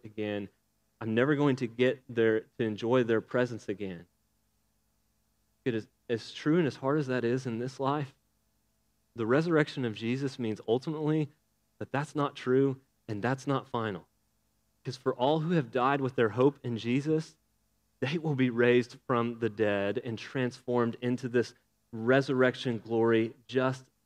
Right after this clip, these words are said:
like we will. We will know life with them and with Jesus in this resurrection forever. And this is real hope for the future.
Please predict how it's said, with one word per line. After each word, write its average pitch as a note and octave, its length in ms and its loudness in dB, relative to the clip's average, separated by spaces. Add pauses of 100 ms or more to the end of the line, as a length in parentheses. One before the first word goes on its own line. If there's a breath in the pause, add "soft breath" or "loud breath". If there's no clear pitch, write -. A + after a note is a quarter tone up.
like A2 180 -14
we A#2+ 220 0
will. F#2 280 -4 (400)
We D#3 160 4
will D3+ 300 6
know C3+ 300 6
life A#2 500 4 (220)
with D#3+ 320 2
them C#3+ 280 4
and A2+ 200 -6
with E3 260 2
Jesus C3 540 0 (100)
in E3 220 2
this D3+ 220 0
resurrection B2 840 0 (340)
forever. C3 560 0 (440)
And B2+ 80 -4
this F#3+ 160 0
is B2+ 100 -2
real D3 400 6
hope D3+ 420 6 (460)
for C#3 80 4
the A#2+ 80 2
future. A#2 560 -2